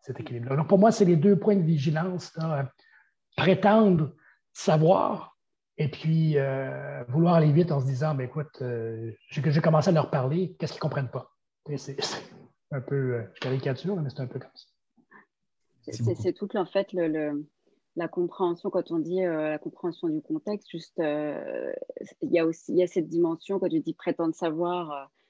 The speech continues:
Speaker 2: qu'on sait finalement, euh, c'est vraiment toute la dimension d'aller, euh, d'être, d'aller avec humilité, en fait, hein, et consulter, en fait, les parties prenantes
Speaker 1: Ouais.
Speaker 2: pour bien comprendre, en fait, quels sont leurs, euh,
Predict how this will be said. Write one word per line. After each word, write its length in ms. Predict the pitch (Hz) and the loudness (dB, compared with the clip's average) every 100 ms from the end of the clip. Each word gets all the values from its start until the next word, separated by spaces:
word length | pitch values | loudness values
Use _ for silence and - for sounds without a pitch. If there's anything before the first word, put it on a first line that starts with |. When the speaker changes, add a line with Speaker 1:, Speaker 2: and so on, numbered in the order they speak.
| _ | _
Speaker 2:
qu'on 180 | - 165 | -4 -4
sait 300 | 151 214 202 - | -2 -4 -4 -6
finalement, 460 | - 151 160 - - _ _ _ - | -6 0 0 -2 -6 _ _ _ -10
euh, 180 | 156 156 - | -8 -8 -6
c'est 100 | 175 | -4
vraiment 400 | 147 165 180 208 | -2 -2 -2 -4
toute 220 | - _ | -8 _
la 100 | 180 | -4
dimension 440 | 165 170 160 - 214 | -2 0 -2 -4 -4
d'aller, 480 | 185 160 185 196 | -2 0 0 0
euh, 260 | 165 147 147 | 0 0 -2
d'être, 240 | 156 151 - | -2 -4 -4
d'aller 200 | 160 170 | -2 -2
avec 320 | 156 170 - | 0 -2 -4
humilité, 540 | 175 175 170 - 233 | -4 -4 -6 -6 -4
en 80 | 160 | -4
fait, 180 | - 165 | -8 -10
hein, 80 | 180 | -4
et 140 | 170 160 | -2 -2
consulter, 720 | - 196 - 190 - 262 202 | -2 -4 -4 -4 -2 -2 0
en 80 | 160 | -4
fait, 260 | 170 160 | -6 -4
les 100 | 185 | -4
parties 340 | - 170 - - | -4 -8 -12 -16
prenantes 340 | - 202 233 | -6 -6 -6
Speaker 1:
Ouais. 60 | 202 | -4
Speaker 2:
pour 120 | 175 | -4
bien 180 | 156 190 | -2 -2
comprendre, 560 | 190 185 - - 220 196 | -2 -4 -4 -6 -2 -2
en 100 | 151 | -4
fait, 280 | - 220 - _ _ _ _ | -4 -6 -6 _ _ _ _
quels 180 | 208 185 | -2 -2
sont 260 | - 240 | -4 -4
leurs, 320 | 226 185 165 160 | 0 0 0 -2
euh, 220 | 151 | -2